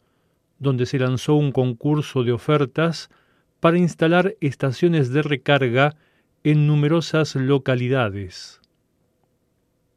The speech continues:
La rebaja en los costos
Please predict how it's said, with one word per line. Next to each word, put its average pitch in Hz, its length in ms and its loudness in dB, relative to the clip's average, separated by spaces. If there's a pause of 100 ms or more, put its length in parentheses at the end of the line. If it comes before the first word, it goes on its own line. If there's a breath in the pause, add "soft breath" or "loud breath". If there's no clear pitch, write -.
(720)
La 147 240 4
rebaja 160 500 2
en 147 80 2
los 135 160 0
costos - 800 0